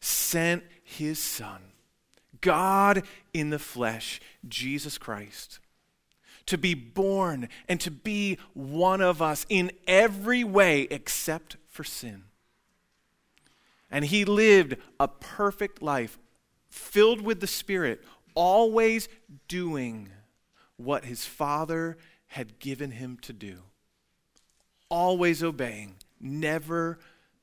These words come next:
disobeying, always being exactly what all of us were supposed to be.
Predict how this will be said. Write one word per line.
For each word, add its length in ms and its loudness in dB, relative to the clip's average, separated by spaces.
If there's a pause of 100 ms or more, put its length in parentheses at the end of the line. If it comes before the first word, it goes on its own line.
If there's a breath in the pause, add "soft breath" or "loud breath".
disobeying, 680 -8 (320)
always 600 2
being 320 -2
exactly 1040 -2 (160 soft breath)
what 240 -6
all 260 -2
of 140 -6
us 460 -4 (340 soft breath)
were 80 -14
supposed 480 -14
to 60 -18
be. 340 -18